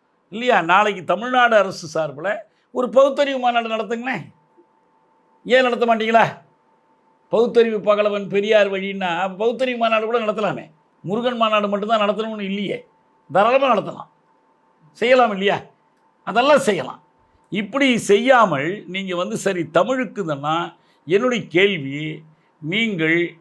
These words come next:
இந்த முருகன் கோயில்கள் எல்லாம்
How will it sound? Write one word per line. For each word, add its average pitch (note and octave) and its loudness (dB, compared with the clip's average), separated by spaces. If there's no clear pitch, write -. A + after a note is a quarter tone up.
இந்த A#3 -2
முருகன் G3+ -4
கோயில்கள் D#3+ -2
எல்லாம் C3+ -2